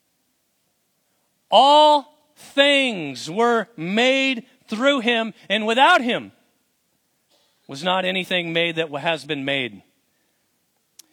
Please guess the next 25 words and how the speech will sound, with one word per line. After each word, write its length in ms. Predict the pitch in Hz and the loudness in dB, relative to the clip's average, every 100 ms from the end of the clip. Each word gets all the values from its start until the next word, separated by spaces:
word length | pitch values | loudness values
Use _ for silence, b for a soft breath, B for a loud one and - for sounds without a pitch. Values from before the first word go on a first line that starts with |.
| - | -14
It's 160 | 175 240 | -6 -2
an 60 | |
illusion, 480 | 226 247 294 190 160 | 0 2 0 0 -2
right? 380 | 147 165 214 - _ _ - | 0 0 -2 -6 _ _ -4
What's 300 | 185 240 - | -2 -2 -2
the 80 | |
illusion? 520 | 247 233 233 160 143 - | -2 -2 -4 -6 -10 -10
So 200 | - 180 | -10 -6
John 420 | 156 240 302 285 | -2 0 0 -2
is 140 | 240 | -4
presuming 640 | - 220 180 240 226 185 175 b b | -8 -6 -4 -2 -2 -4 -6 b b
that 140 | 170 | -6
you 320 | 175 214 254 254 | -2 -2 0 2
are 320 | 220 220 226 | 4 2 0
a 380 | 185 185 175 165 _ 127 | -2 -4 -4 -8 _ -6
good 640 | 214 247 254 190 185 180 _ _ _ _ | 0 2 0 -4 -16 -20 _ _ _ _
Old 300 | 214 247 214 | 2 2 2
Testament, 640 | - 220 - 220 202 190 - _ _ _ _ _ _ _ _ _ - | 0 0 0 -4 -4 -4 -8 _ _ _ _ _ _ _ _ _ -12
knowledgeable 1040 | 156 196 233 247 233 190 208 208 190 175 _ _ _ _ _ _ - | -2 2 2 2 -2 -4 -2 0 -2 -8 _ _ _ _ _ _ -6
person 460 | 208 196 - 190 | -4 -4 -6 -6
who 140 | 175 165 | -6 -6
reads 380 | 170 185 147 | -4 -4 -6
their 160 | 151 160 | -6 -4
Old 140 | 151 | -4
Testament. 480 | 143 135 - 110 95 | -4 -8 -8 -18 -20